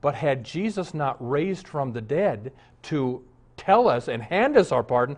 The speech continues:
we wouldn't have known about it. So yes, our sins are forgiven at the cross, but the letter of pardon is, is made known to us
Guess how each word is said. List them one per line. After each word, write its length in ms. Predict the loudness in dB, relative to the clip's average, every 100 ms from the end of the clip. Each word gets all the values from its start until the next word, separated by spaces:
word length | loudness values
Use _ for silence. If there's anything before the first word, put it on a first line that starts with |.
| -12
we 200 | 2 6
wouldn't 260 | 8 6 6
have 140 | 2
known 260 | 6 6 4
about 300 | 2 0 0
it. 100 | -6 -16
So 160 | 0 2
yes, 280 | 8 8 8
our 140 | 4
sins 260 | 4 0 0
are 120 | 0
forgiven 440 | 0 2 2 2
at 120 | 0 -2
the 80 |
cross, 480 | -4 2 4 4 0 -12 -20 2
but 260 | 6 6 4 -14 _ _ -16
the 280 | 0 2 4
letter 360 | 8 8 8
of 140 | 4 2
pardon 500 | 4 6 6 0 -2
is, 240 | -2 -4
is 220 | -2 -2
made 280 | 0 0 0
known 380 | 2 4 4 2
to 180 | 2 2
us 220 | 2